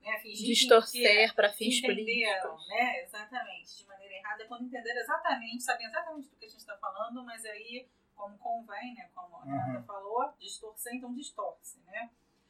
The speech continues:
Speaker 1: A gente não tá falando de uma sociedade sem gênero, uma sociedade que é todo mundo igual, né, de que
Speaker 3: Uhum.
Speaker 1: todo mundo sente da mesma maneira,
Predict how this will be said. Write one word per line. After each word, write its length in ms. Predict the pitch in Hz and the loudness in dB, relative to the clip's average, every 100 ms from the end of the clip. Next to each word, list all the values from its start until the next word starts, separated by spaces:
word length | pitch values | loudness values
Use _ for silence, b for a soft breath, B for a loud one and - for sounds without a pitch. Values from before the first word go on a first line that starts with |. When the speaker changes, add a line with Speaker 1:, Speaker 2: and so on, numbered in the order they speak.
| _ _ _ | _ _ _
Speaker 1:
A 80 | - | -10
gente 220 | 262 262 | -8 -8
não 120 | 262 254 | -10 -2
tá 160 | 302 - | -2 4
falando 560 | 262 226 220 277 254 | 2 4 2 0 0
de 380 | 233 226 214 208 202 - _ _ _ _ _ _ 262 | -10 -10 -8 -6 -8 -10 _ _ _ _ _ _ -4
uma 120 | 214 | -4
sociedade 440 | - - 220 196 | -4 -10 -6 -6
sem 220 | - - | -6 -8
gênero, 520 | - 190 202 226 208 202 | -12 -10 -8 -8 -10 -12
uma 100 | - | -16
sociedade 440 | 202 196 175 175 | -10 -8 -8 -10
que 100 | - | -18
é 20 | |
todo 220 | 180 180 175 | -20 -20 -20
mundo 180 | 165 | -20
igual, 720 | _ _ 170 254 247 233 220 190 | _ _ 10 10 8 4 0 -2
né, 220 | 220 247 | -4 -6
de 160 | 233 208 | -10 -16
que 340 | _ 156 143 | _ -8 -6
Speaker 3:
Uhum. 240 | 135 131 131 | -4 -6 -4
Speaker 1:
todo 200 | 233 - | -4 -6
mundo 140 | 311 | -14
sente 240 | - 622 - | -16 -16 -14
da 80 | |
mesma 220 | 190 175 180 | -16 -16 -18
maneira, 500 | 175 180 233 226 | -16 -14 -12 -12